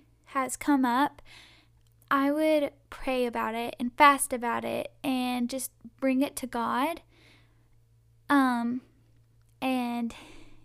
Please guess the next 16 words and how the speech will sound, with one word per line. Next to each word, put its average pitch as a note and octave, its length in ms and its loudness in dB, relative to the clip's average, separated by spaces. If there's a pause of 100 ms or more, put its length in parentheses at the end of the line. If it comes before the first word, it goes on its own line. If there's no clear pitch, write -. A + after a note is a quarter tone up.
(120)
you C4 180 0
will B3+ 140 0
know. A#3+ 320 -4 (580)
So, C4 640 2 (560)
yeah, D#4 360 2
it's, C#4 300 -6
it's C#4 180 -8
definitely E4 440 0
hard C4 480 2
sometimes B3 760 -2
to B3 480 -2
take B3 340 -6
those A#3 380 -4
leaps A#3+ 340 -4
of A#3+ 120 -6
faith, A#3+ 460 -2